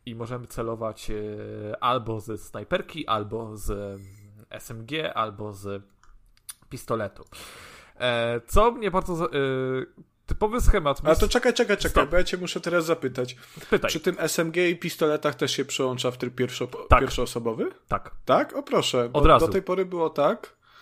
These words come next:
Speaker 2: e, tak for the record, e, w-, nie, o, grałem w jedynkę, dwójkę i w, e, wszy-, te wszystkie zombie army, te dziwne.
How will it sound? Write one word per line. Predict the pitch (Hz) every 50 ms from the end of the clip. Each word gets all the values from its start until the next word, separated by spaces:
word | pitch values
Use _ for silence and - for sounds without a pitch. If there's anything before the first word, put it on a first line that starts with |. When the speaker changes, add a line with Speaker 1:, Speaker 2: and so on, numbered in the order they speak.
| - - _ _ _ _ _ -
Speaker 2:
e, | 143 139 143 147 147 147 147 147 143 143 143 147 147 151 - -
tak | 156 151 156 - - _ _
for | - - 165 160 160
the | 156 151
record, | 139 127 123 - 127 123 123
e, | - - 143 143 143
w-, | 135 - -
nie, | - 151 160 156 - - 147 139 -
o, | - 160 - -
grałem | 147 151 160 160 165 165 160 156 151
w | 156
jedynkę, | 156 156 180 202 208 202 202 208 214 214
dwójkę | 202 175 170 185 185 196 190 - 214 220 220 226 226 202 - - _ _ -
i | 151 156 165 165 165 165 165 165 165 156
w, | - - - -
e, | 147 147 147 147 147 147 147 147 147 151 _ _ _ _
wszy-, | - - - - -
te | - 156
wszystkie | 147 - 160 - - 156 139
zombie | 135 143 139 135 139 131
army, | 131 131 131 123 123 113
te | - 127 123
dziwne. | 120 123 120 131 151 180 202